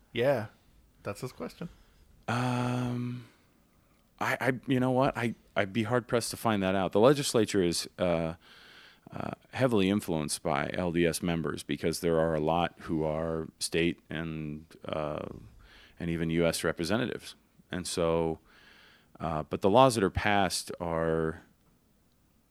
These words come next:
Speaker 2: like your run-of-the-mill state laws that you have in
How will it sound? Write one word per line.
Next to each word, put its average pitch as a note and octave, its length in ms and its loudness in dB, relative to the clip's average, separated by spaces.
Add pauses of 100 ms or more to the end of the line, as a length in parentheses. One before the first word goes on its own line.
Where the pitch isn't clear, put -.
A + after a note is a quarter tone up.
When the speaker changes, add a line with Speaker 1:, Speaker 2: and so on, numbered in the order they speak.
(320)
Speaker 2:
like F#2+ 380 2
your F#2 140 4
run-of-the-mill E2+ 440 0
state E2+ 300 -2 (1040)
laws F2+ 300 2
that F2+ 80 -2
you E2 100 0
have E2 500 -4
in E2 400 -4